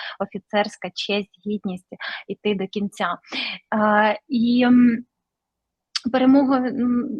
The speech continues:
ну, от, перемога просто не буде з тим, що ми просто відновили, да, територіальну цілісність, і це вже багато, територіальну цілісність держави, а потрібно ще й створити такі умови, таку сильну державу з таким військом,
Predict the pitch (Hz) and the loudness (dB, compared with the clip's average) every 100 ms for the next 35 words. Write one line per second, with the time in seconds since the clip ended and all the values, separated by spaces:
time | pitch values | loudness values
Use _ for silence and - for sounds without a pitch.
0 | - 277 - 262 - 233 214 - - 277 | -2 0 0 -4 -4 -4 -2 -6 -2 2
1 | 269 277 269 269 269 - 254 262 220 208 | 6 4 4 0 -2 2 2 4 4 2
2 | - 226 208 - 208 208 208 - 196 196 | 0 -2 0 -2 -4 -4 -6 -6 -6 -4
3 | 202 214 254 339 208 190 233 202 - 190 | -4 -2 0 0 0 0 -4 -6 -6 -6
4 | 190 190 - 214 202 - 190 - - 180 | -4 -8 -8 -6 -6 -10 -20 -18 -10 -4
5 | 185 170 165 - - - - - - - | -4 -4 -10 -12 -14 -12 -12 -10 -10 -6
6 | 196 196 190 190 190 - 180 180 180 175 | -6 -2 -2 -2 -4 -6 -10 -10 -14 -14
7 | 175 180 170 185 - - - 269 269 254 | -14 -12 -10 -6 -6 -6 -6 -2 -2 -2
8 | 247 247 226 - 240 254 233 226 226 254 | -4 -6 -6 -6 -6 -4 -8 -8 -8 -8
9 | - 226 220 214 240 202 - - - 247 | -2 0 0 -2 -8 -12 -10 -8 -2 2
10 | 208 202 208 214 220 214 202 202 - 240 | 2 0 -8 -8 -6 -6 -6 -8 -6 -4
11 | 262 262 196 190 180 - 226 | 0 0 0 -4 -6 -6 -6